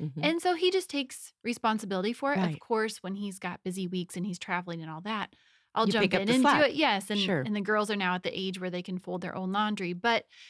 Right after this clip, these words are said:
Speaker 2: instead of just this constant
Speaker 1: Yeah.
Speaker 2: at each other, or I like the kitchen cleaned a certain way,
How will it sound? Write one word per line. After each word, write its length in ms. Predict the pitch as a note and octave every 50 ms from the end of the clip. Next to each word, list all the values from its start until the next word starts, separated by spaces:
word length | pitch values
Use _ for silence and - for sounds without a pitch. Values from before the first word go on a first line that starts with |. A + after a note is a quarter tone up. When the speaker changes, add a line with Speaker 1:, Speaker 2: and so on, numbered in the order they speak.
| - - - -
Speaker 2:
instead 360 | - C4+ C4 B3+ - D#4 D4+ D#4
of 100 | D4+ B3
just 200 | A3 A#3 G#3+ -
this 160 | G#3 F#3+ F#3+
constant 720 | - - - A#3+ A#3 A#3 A#3 A3 - - A#3 G#3+ G3+ G3
Speaker 1:
Yeah. 180 | E3 D#3+ C#3 B2+
Speaker 2:
at 200 | G#3 G#3 G#3+ A3+
each 240 | A3+ A3+ G#3+ F#3 -
other, 320 | G3+ F#3 F3+ F#3 F#3 F#3 G3
or 380 | A3 A#3 A#3+ A#3 A3+ A3+ A3 _ - _ - -
I 180 | A3+ A#3+ C4+
like 240 | C#4 C4 A#3+ A3+ -
the 80 | - A3
kitchen 420 | G#3+ - B3 A3+ - A3+ G3+ F#3+
cleaned 240 | F#3+ G#3 F#3 F3+ F3
a 20 | F3+
certain 260 | - - F#3+ - F#3
way, 180 | F#3 F3 D#3+